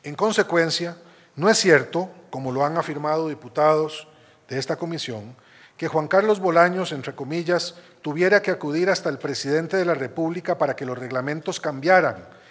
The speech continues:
y así poder desarrollar los negocios que él quería. Cierro comillas. Tampoco es cierto que hubiese una, y cito, secretaria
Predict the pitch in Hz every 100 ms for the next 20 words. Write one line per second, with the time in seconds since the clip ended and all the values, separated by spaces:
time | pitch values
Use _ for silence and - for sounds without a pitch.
0 | _ 139 131 160 180 156 151 160 160 139
1 | 131 147 156 143 135 139 156 - 147 147
2 | 131 127 - - _ _ _ - 135 147
3 | 139 139 107 - - _ - - - -
4 | 117 110 110 170 170 196 160 - 185 -
5 | - _ - 139 151 180 - 135 - -
6 | 180 156 113 110 190 185 120 101 156 180
7 | 170 175 151 156